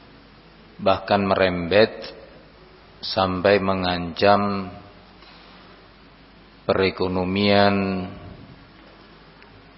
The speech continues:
perdagangan, dan politik internasional, yaitu dengan munculnya sebuah virus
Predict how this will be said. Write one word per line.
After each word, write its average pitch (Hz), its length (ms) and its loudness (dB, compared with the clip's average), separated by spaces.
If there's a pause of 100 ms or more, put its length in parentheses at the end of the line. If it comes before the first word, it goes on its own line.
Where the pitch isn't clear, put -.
perdagangan, 98 1200 0 (560)
dan 95 400 0
politik 110 560 2
internasional, 98 1300 0 (4000)
yaitu 104 400 2
dengan 107 320 6
munculnya 104 800 4
sebuah 95 560 2
virus 101 320 0